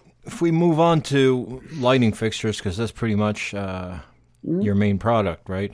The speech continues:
Speaker 1: Other than, uh, you, you got the video walls, but you, uh,
Speaker 2: Yep.
Speaker 1: those lighting structure, uh, lighting fixtures, um, and, and they're
Speaker 2: Mm-hmm.
Speaker 1: pretty impressive. I mean, you guys are always coming up with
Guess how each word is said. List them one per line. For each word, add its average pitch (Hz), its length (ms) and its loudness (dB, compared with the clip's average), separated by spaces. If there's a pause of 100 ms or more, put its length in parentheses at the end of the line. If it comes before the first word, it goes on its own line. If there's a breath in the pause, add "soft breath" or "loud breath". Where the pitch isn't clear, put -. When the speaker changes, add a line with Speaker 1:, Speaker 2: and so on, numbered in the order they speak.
Speaker 1:
Other 95 260 -8
than, 90 300 -4
uh, 90 180 -6
you, 95 180 -8
you 98 220 -6
got 104 220 -6
the 104 60 -10
video 110 300 -2
walls, 95 300 -4
but 92 180 -14
you, 98 260 -6
uh, 92 280 -8
Speaker 2:
Yep. - 120 -2 (360 loud breath)
Speaker 1:
those 107 200 -2
lighting 117 240 2
structure, - 500 -4
uh, 101 300 -4
lighting 117 320 0
fixtures, 101 640 -4
um, 92 400 -6 (560 loud breath)
and, 104 200 -4
and 120 220 0
they're 233 60 6
Speaker 2:
Mm-hmm. 240 80 -4
Speaker 1:
pretty 190 180 4
impressive. 123 540 0
I 92 60 -2
mean, 110 180 0
you 127 80 -2
guys 117 200 0
are 104 160 0
always 110 240 0
coming 107 280 0
up 107 120 -2
with 101 120 -8